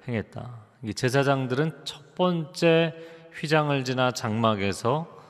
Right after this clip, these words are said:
어, 성전의 업무를 감당했고, 칠 절에 보면 "그러나 두 번째 장막 안에는, 지성소 안에는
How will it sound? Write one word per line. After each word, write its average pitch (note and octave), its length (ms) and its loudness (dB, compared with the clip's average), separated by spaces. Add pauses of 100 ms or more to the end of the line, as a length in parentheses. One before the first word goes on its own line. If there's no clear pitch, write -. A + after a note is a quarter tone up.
(240)
어, F#2 360 -8
성전의 A2+ 800 0
업무를 G#2 400 -2
감당했고, F#2 840 -4
칠 D#3+ 200 -2
절에 C#3+ 180 4
보면 G#2+ 640 0 (760)
"그러나 C#3+ 300 4
두 C3+ 180 -2
번째 D#3 300 4
장막 A#2+ 720 2
안에는, F#2+ 540 -2
지성소 C3 580 0
안에는 F#2+ 460 0